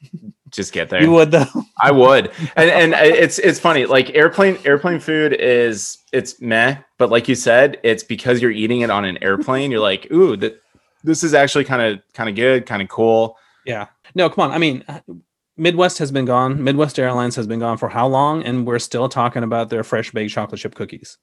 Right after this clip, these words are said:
Speaker 1: Yeah. I was, I was on a flight from Denver to Milwaukee. I was asleep, and the smell of the cookie in the cabin on
Speaker 2: Mm-hmm.
Speaker 1: Midwest woke me up.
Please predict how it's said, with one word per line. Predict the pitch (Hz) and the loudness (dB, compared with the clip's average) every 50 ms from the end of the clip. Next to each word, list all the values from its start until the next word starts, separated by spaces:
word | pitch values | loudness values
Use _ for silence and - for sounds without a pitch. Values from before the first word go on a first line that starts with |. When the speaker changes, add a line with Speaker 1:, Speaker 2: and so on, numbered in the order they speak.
| _ - | _ -2
Speaker 1:
Yeah. | 113 110 110 113 117 120 107 92 - - _ - | 2 4 4 6 6 4 2 0 -4 -14 _ -2
I | 101 110 113 120 127 | 0 2 4 4 4
was, | 127 135 131 127 127 123 - - - | 4 4 4 2 2 0 -4 -10 -10
I | - 101 107 113 | -4 -2 0 0
was | 120 110 | 0 0
on | 120 120 120 120 | 0 -2 -2 -2
a | |
flight | 110 - - 117 110 110 110 | -4 -2 0 0 0 0 -2
from | - 110 101 | -6 -10 -10
Denver | 98 98 98 107 104 110 107 | -8 -6 -6 -4 -4 -6 -6
to | 107 - 113 107 101 101 101 | -6 -6 -6 -6 -4 -4 -6
Milwaukee. | 98 98 95 95 92 92 92 95 98 98 - 95 90 92 90 82 - - | -6 -6 -6 -6 -4 -2 -2 -2 -2 -2 -6 -10 -10 -8 -8 -8 -10 -8
I | - 98 | -8 -8
was | 98 95 90 95 | -8 -8 -8 -10
asleep, | 92 - - - - - - 107 107 110 107 101 90 90 - _ - | -12 -12 -12 -12 -12 -10 -10 -8 -6 -4 -4 -4 -4 -6 -8 _ -12
and | 101 98 95 | -12 -12 -10
the | 95 | -12
smell | - - - - - 104 95 98 101 107 113 | -12 -12 -14 -12 -8 -6 -2 -2 0 0 0
of | 113 104 | 0 -2
the | 101 98 | -6 -10
cookie | - - 98 95 - 117 113 107 | -10 -10 -12 -10 -8 -6 -6 -6
in | 101 | -6
the | 98 | -8
cabin | 95 - - 90 95 95 101 104 113 123 127 127 - - | -10 -8 -6 -6 -4 -4 -6 -6 -8 -8 -10 -12 -10 -6
on | 95 95 98 98 | -4 -4 -4 -4
Speaker 2:
Mm-hmm. | 92 95 107 120 | -6 -6 -4 -4
Speaker 1:
Midwest | 120 123 113 113 113 - _ | -4 -4 -4 -6 -8 -12 _
woke | 101 95 92 92 90 - - | -12 -10 -8 -8 -10 -12 -14
me | 98 90 80 | -14 -12 -12
up. | - - - - _ | -12 -14 -14 -16 _